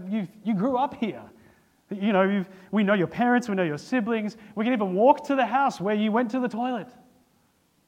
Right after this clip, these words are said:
You, you know, if, if you really are this great prophet, I mean, you, you look like, just like every other ordinary Joe that we know.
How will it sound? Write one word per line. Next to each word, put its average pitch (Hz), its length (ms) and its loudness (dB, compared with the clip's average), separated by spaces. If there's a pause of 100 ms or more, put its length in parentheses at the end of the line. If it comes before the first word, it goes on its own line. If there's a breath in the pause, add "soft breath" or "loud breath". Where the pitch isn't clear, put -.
(400)
You, 196 420 -6 (180)
you 269 140 4
know, 156 160 2
if, 220 260 -2
if 240 180 0
you 240 220 6 (260)
really 214 600 4
are 196 240 6
this 165 160 -2
great 185 320 0
prophet, 165 420 0
I 143 100 0
mean, 156 400 -2
you, 175 160 -6
you 190 100 0
look 240 160 -2
like, 160 160 -2 (300)
just - 280 -12
like 143 180 -8
every 139 240 -8
other 160 160 -4
ordinary 135 380 -8
Joe 127 220 -12
that 123 100 -16
we 127 120 -14
know. 120 220 -14